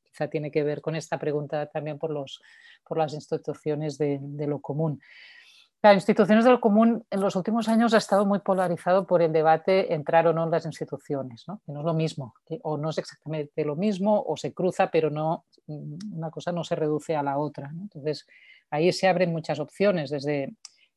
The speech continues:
ah, qué significa entrar en las instituciones, no es lo mismo estar en la vice-, en la vicepresidencia del gobierno que estar en un ayuntamiento pequeño, que estar en un distrito, que estar en un barrio,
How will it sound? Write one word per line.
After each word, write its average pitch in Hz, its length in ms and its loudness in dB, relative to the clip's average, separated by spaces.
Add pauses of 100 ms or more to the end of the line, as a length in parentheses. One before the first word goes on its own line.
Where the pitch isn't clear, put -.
(100)
ah, 147 360 -6
qué 165 100 0
significa 165 420 -2
entrar 160 280 0
en 156 80 2
las 151 160 -2
instituciones, 175 760 0
no 147 80 -8
es - 80 -12
lo 151 80 -6
mismo 143 240 -10
estar 143 460 -4 (100)
en 151 140 -14
la 139 100 -8
vice-, 139 240 -12
en 170 140 -14
la 147 100 -14
vicepresidencia 143 920 -6
del 151 160 -2
gobierno 170 520 0
que 156 60 -2
estar 147 320 -4
en 151 100 -4
un 143 160 -8
ayuntamiento 143 960 -6
pequeño, 180 460 -2
que 160 60 0
estar 147 280 -6
en 147 140 -2
un 143 100 -8
distrito, 170 540 -4
que 160 60 -2
estar 151 280 -6
en 151 80 -4
un 143 140 -10
barrio, 196 380 0